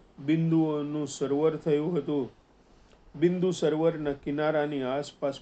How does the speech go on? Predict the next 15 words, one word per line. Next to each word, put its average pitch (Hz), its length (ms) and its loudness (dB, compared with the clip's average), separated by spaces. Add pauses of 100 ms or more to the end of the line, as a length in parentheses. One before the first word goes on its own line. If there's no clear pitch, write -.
પુણ્યશાળી 143 640 -4
વૃક્ષો, 127 680 0 (840)
લતાના 160 560 2
ઝુંડ 165 420 -2
હતા. 151 480 2 (380)
તે 156 80 -2
બધી 143 460 2
ઋતુઓમાં 143 1120 -2
ફળ 151 440 -2 (400)
અને 143 180 -2
ફૂલથી - 1300 -6
સમૃદ્ધ 143 600 -4
હતા. 120 380 -4 (920)
તેથી 143 240 -4
પુણ્યશાળી 139 840 -4